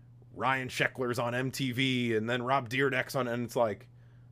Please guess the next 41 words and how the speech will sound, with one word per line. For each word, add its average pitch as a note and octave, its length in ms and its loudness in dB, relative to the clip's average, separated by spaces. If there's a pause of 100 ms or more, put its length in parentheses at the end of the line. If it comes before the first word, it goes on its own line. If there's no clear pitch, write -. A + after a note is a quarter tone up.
(440)
"Oh, F#3+ 220 6
skateboarding's C#3+ 680 2
mainstream, C#3 1120 0
and G2+ 140 -8
now D3+ 200 0
everyone E3+ 440 2
skateboards, G#2+ 580 -6
and G2+ 80 -10
now D3+ 140 0
the G3 100 0
cool G#3 280 -2
kids A#2 300 -4
skateboard, G#2+ 440 -6
and G2 100 -8
there's G#2+ 140 -8
nothing F3+ 280 -2
left E3 220 -4
for D3+ 140 -4
me." C#3 140 -2
And, C3+ 120 6
like, A#2+ 240 0 (240)
you B2 80 0
go D3 60 8
through B2+ 120 6
that B2+ 180 4
weird D3+ 240 2
jaded D#3+ 360 2
period. G3 540 4 (960)
But, D#3+ 340 6
like, C3+ 180 4
at D3 80 2
the C3+ 80 -2
time, B2 880 2 (320)
you B2+ 80 2
don't G3 180 6 (140)
realize A2+ 540 2
that G#2+ 180 -2
really C3 500 2
it's - 340 -2 (280)
that C3 420 -2
game D3+ 640 2